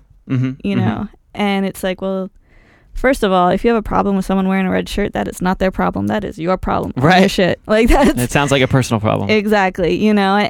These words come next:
Speaker 2: and the more you put so much negative emphasis on things, the more you're never gonna achieve what you wanna achieve. And you're never gonna
Speaker 1: Yeah.
Speaker 2: be happy.
Speaker 1: That's so true.
Speaker 2: Because you're never gonna find that happiness and resolve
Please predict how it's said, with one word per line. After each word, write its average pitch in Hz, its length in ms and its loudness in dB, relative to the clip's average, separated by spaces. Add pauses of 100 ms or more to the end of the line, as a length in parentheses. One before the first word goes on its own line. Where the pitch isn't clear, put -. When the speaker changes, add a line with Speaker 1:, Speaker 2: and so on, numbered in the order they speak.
(100)
Speaker 2:
and 190 400 0 (720)
the 208 280 0
more 240 400 2
you 226 160 -2
put 220 200 -6
so - 160 -4
much 208 220 -2
negative 190 480 0
emphasis 214 540 -4
on 254 140 -2
things, 269 340 -2
the 226 80 -4
more 214 200 0
you're 214 120 0
never 208 320 2
gonna 190 180 4
achieve 185 300 -2
what 185 100 -4
you - 80 -4
wanna 190 200 -2
achieve. - 460 -8 (300)
And 226 80 4
you're 202 100 6
never 196 200 4
gonna 196 120 4
Speaker 1:
Yeah. - 60 0
Speaker 2:
be - 80 0
happy. - 540 -4
Speaker 1:
That's - 160 -12
so 151 120 0
true. 127 280 2
Speaker 2:
Because 220 200 2
you're 220 100 2
never 220 260 0
gonna 202 180 0
find 196 360 0
that 190 140 -2
happiness 185 580 -2
and 180 100 -2
resolve 180 600 2